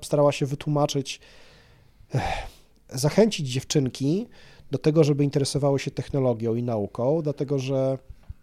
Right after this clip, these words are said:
mm, przeczytałem kiedyś, że po tym, jak, e, pojawiła się, pojawiło się archiwum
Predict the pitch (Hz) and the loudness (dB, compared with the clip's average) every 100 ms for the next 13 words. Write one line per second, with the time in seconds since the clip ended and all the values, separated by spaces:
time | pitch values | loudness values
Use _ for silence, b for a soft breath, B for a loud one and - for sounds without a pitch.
0 | _ _ _ - 127 120 120 120 123 - | _ _ _ -12 -8 -6 -6 -8 -8 -10
1 | - - 147 135 147 127 123 117 123 123 | -8 0 2 2 0 0 -2 0 0 0
2 | 127 B B B B B - _ _ _ | -2 B B B B B -20 _ _ _
3 | _ _ 160 156 156 131 123 120 131 123 | _ _ 6 6 6 0 0 0 0 0
4 | - - - _ _ _ _ _ _ 131 | -4 -12 -20 _ _ _ _ _ _ -8
5 | 117 110 110 110 107 107 104 - 135 123 | -6 -6 -6 -6 -6 -8 -8 -2 -2 0
6 | 139 131 123 - 139 139 131 139 135 - | 0 0 0 -4 -4 -2 0 0 0 0
7 | 127 - 135 131 | -4 -4 -4 -2